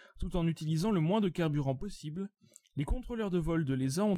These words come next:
ont joué de l'effet de l'assistance gravitationnelle. L'astuce permet de voler de l'énergie à un corps céleste en le frôlant. Plus il est massif, plus le passage est proche,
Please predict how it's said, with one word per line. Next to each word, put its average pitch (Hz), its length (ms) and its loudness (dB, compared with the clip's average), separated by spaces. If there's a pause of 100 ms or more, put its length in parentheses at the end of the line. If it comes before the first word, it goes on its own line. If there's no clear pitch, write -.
(120)
ont 147 140 0
joué 226 300 -2
de 170 100 -2
l'effet 151 400 0
de 175 100 -8
l'assistance 185 560 -2
gravitationnelle. 156 840 0 (1000)
L'astuce 139 460 -2
permet 165 260 0
de 139 120 2
voler 165 380 0
de 131 100 0
l'énergie 151 480 2
à 127 80 0
un 131 80 0
corps 208 280 -2
céleste 196 380 -2
en 214 60 2
le 202 80 2
frôlant. 127 360 -4 (1200)
Plus 208 240 2
il 160 80 -4
est 151 60 -2
massif, 143 480 -4 (520)
plus 247 180 2
le 226 100 -4
passage 190 400 -2
est 190 60 -2
proche, - 500 -4